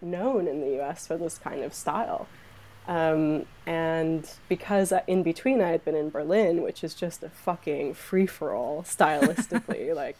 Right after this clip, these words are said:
Speaker 1: you go to a slam and nobody performs in the same way, sometimes not
Speaker 2: Mm.
Speaker 1: in the same language. Very often people are not performing in their native language either.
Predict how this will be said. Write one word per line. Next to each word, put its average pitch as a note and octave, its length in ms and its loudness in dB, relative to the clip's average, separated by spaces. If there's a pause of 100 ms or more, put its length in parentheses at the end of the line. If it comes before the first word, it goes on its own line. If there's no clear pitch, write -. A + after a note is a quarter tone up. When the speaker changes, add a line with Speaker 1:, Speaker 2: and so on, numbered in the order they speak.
(160)
Speaker 1:
you A3 280 8
go F#3 180 6
to F3+ 160 -2
a D#3+ 80 -2
slam E3 420 -2
and D3 220 -4
nobody D3+ 560 0 (160)
performs D3+ 500 0
in D3 80 -4
the D3 80 0
same C#3+ 340 -2
way, B2+ 300 -2
sometimes E3 560 0
not D#3+ 300 2
Speaker 2:
Mm. - 80 0
Speaker 1:
in D3+ 80 -2
the D3 80 0
same C#3 420 -4 (480)
language. D#3+ 640 4
Very E3+ 240 6
often D#3+ 400 -2
people E3+ 260 -8
are D#3 80 -2
not D3+ 220 -6
performing D3+ 400 -4
in D3+ 100 -4
their D3+ 100 -4
native D3+ 360 -2
language - 540 -6 (180)
either. D#3+ 480 2